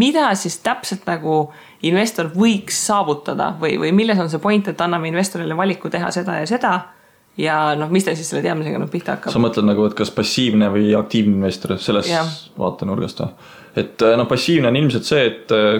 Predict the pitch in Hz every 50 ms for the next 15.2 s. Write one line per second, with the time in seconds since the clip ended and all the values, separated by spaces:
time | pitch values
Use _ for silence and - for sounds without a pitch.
0 | 107 - 131 123 117 110 110 - - - 143 151 139 120 110 107 110 120 135 139
1 | - - - 104 104 101 - - - 104 117 151 160 - 143 110 104 107 - 110
2 | 101 107 117 143 160 139 107 101 98 95 92 101 117 92 - 208 208 208 - -
3 | 151 107 98 95 95 95 92 95 - - - - - - - - - 107 117 131
4 | 127 104 104 120 135 120 - - 101 110 120 120 113 117 - - 117 113 127 127
5 | - 110 104 101 - 165 160 147 127 107 107 104 107 107 107 107 107 101 107 107
6 | - - - - - - 127 117 117 110 110 104 - - - - - 107 101 104
7 | 104 101 101 107 104 107 110 110 135 170 - - - 135 127 123 120 - - _
8 | _ _ - - 110 104 127 127 113 - - - 117 107 104 107 104 98 87 -
9 | - - - 120 101 113 131 127 107 95 107 107 107 104 101 101 104 101 - -
10 | - 104 104 101 104 104 101 95 98 98 107 107 - - 113 110 113 110 107 98
11 | 95 98 95 - - - _ _ _ _ _ _ _ _ _ _ _ - 175 185
12 | 185 185 175 196 233 247 214 185 185 196 185 175 208 208 185 208 226 226 196 165
13 | 156 147 143 - _ _ _ _ _ _ _ _ _ _ - - 214 233 208 185
14 | 165 160 - - - - - - 220 220 220 202 202 190 180 - 196 180 185 -
15 | - 165 160